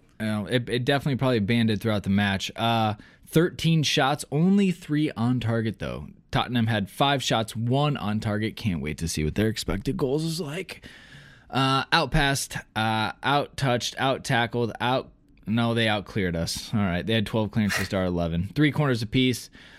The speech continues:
Uh, four yellow cards for us.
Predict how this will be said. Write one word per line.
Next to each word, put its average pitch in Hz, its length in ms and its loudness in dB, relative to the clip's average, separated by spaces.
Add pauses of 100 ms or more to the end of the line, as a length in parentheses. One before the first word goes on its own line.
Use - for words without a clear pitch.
(160)
Uh, 107 420 2
four 170 360 2
yellow 165 280 4
cards 135 300 0
for 120 180 0
us. 123 440 0